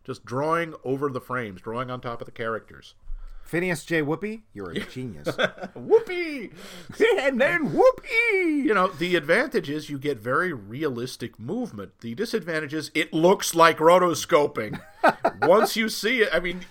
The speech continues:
Speaker 1: it take, for me, if you mix it with a hand-drawn, rotoscoping takes you out of the movie almost immediately.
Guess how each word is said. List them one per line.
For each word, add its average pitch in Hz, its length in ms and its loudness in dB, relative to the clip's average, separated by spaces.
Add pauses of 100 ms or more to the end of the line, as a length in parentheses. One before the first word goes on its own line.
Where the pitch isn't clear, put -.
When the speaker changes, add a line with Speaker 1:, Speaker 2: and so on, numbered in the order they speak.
(100)
Speaker 1:
it - 180 -4
take, - 380 -6
for 143 220 -6
me, 190 400 -8 (340)
if 160 180 -6
you 147 120 -4
mix 127 440 -10
it - 220 -4
with 123 360 -10
a 117 180 -6
hand-drawn, 170 720 -6 (520)
rotoscoping 165 600 -2
takes 160 240 -6
you 135 100 -2
out 139 120 -2
of 135 80 -4
the 123 40 -8
movie 135 380 -8
almost 147 380 -2
immediately. 120 640 -10